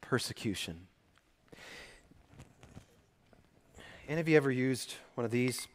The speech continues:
Maybe, maybe ladies more than the guys, 'cause they seem to cook usually more than us. And it's a mortar and a pestle, right? You, you, you put things in it that you wanna, you, you wanna grind up, right? You just grind,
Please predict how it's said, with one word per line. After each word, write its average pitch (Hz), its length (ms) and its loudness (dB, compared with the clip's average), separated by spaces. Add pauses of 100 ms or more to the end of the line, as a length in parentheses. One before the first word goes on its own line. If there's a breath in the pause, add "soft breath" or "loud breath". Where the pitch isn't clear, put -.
Maybe, 117 260 -2
maybe 117 260 4
ladies 107 400 8
more 104 200 0
than 98 100 -4
the 95 60 -2
guys, 98 360 4
'cause 95 200 -10
they 101 100 -2
seem 95 240 -6
to 92 60 -10
cook - 300 -6
usually 107 400 -2
more 98 220 0
than 120 180 -2
us. 101 360 -4
And 98 140 -8 (1000 soft breath)
it's - 100 -4
a 127 40 2
mortar 151 240 10
and 143 80 6
a 127 60 4
pestle, - 440 -2
right? 104 240 2
You, 107 120 -6 (400 loud breath)
you, 117 100 -6
you 107 140 -4
put 147 200 2
things 107 340 0
in 107 100 2
it 98 160 0 (400 soft breath)
that 110 220 2
you 117 100 4
wanna, 107 240 6 (500)
you, 120 160 -12
you 117 100 2
wanna 113 140 4
grind 117 540 8
up, 90 160 6 (420)
right? - 180 -2
You - 80 -10
just - 200 -10
grind, 127 580 -2